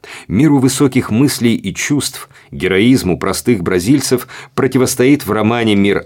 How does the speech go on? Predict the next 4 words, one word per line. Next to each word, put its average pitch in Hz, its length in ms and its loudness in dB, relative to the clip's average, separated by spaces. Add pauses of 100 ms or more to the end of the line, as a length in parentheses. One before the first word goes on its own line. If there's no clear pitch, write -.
алчности, 113 920 -2
наживы, 80 720 -2 (160)
насилия, 80 880 -4 (140)
разврата. 65 800 -8